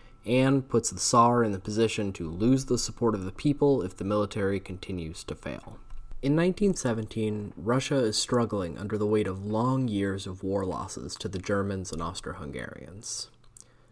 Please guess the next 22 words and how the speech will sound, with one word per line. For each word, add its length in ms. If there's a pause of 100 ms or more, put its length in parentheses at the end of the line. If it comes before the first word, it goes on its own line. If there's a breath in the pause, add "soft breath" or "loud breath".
(260 loud breath)
Unrest 500
is 400
clearly 380
growing 440
in 60
the 100
streets 380
of 100
Saint 280
Petersburg, 720 (100)
with 220
regular 400
protests 580
for 160
more 260
bread 400
by 120
the 100
wives 400
of 140
the 60
city. 440